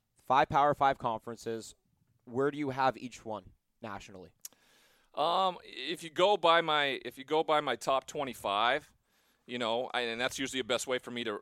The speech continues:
Speaker 2: to rank things. You know, you, you have, you know, for me, the A C C only has one, so I put them at five. Um, the Pac-twelve has three for me, so you may put them at four. Um, the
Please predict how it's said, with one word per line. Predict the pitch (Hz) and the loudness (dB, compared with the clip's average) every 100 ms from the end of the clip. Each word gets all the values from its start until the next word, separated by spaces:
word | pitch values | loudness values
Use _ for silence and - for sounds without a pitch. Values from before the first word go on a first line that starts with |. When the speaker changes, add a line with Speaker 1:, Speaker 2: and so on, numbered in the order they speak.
| - | -10
Speaker 2:
to | 104 | -8
rank | 104 127 | -6 -6
things. | - 143 156 - - _ _ _ | -6 -8 -8 -14 -16 _ _ _
You | - 123 | -14 -6
know, | 117 | -6
you, | 117 117 113 | -6 -10 -14
you | 123 113 | -10 -4
have, | 120 117 113 104 - _ _ _ _ _ | 0 2 0 -4 -20 _ _ _ _ _
you | 101 | -14
know, | 101 | -14
for | - 117 | -10 -10
me, | 120 123 120 117 _ _ _ _ _ _ _ - | -6 -6 -8 -12 _ _ _ _ _ _ _ -8
the | 120 | -6
A | |
C | 127 123 | -6 -8
C | 135 | -8
only | 123 113 | -6 -4
has | 98 | -6
one, | 101 95 110 131 _ | -6 -8 -8 -10 _
so | 110 | -6
I | 107 | -6
put | 123 110 | -6 -6
them | 110 | -6
at | 107 | -6
five. | - 87 90 113 _ _ _ _ _ _ _ - | -6 -2 -2 -4 _ _ _ _ _ _ _ -8
Um, | 98 98 95 95 95 87 _ _ _ _ _ _ - | -4 -2 -2 -4 -6 -16 _ _ _ _ _ _ -20
the | 110 | -6
Pac-twelve | 117 110 - 117 113 | -2 -2 -2 -4 -2
has | 110 - | -6 -6
three | - 107 123 | -10 -10 -8
for | - 139 | -10 -10
me, | 143 170 _ | -10 -12 _
so | - - | -18 -10
you | 113 113 | -10 -6
may | 113 113 | -6 -6
put | - 135 | -4 -4
them | 127 120 | -2 -4
at | - - - | -6 -12 -12
four. | 117 104 117 127 _ _ _ _ _ _ _ - | -8 -4 -2 -4 _ _ _ _ _ _ _ -14
Um, | 104 101 101 98 92 - | -10 -8 -6 -8 -12 -16
the | - | -16